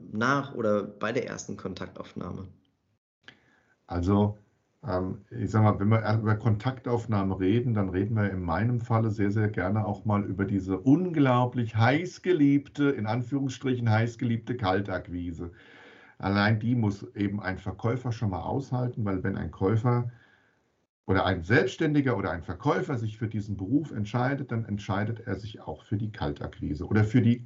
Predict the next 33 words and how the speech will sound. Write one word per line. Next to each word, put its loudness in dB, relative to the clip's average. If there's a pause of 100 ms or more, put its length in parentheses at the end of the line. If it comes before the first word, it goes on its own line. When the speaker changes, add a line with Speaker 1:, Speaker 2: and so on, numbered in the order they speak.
Speaker 2:
kon-, 2 (160)
aktive 0
Kontaktaufnahme 0
zum -6
Kunden. -2 (880)
Die, 4
äh, 0 (140)
muss 4
nicht 0
immer 2
schön 4
sein, -4
kann -4
ich -6
dir -2
aus -6
eigener -2
Erfahrung -2
sagen. -2
Speaker 1:
Mhm. 0 (560)
Speaker 2:
Wenn 6
ich 8
es 4
aber 6
geschafft 0
habe, 0
einen -8
Kunden -2
zu -6
einem -4
Gespräch 0
zu -8
bewegen, 2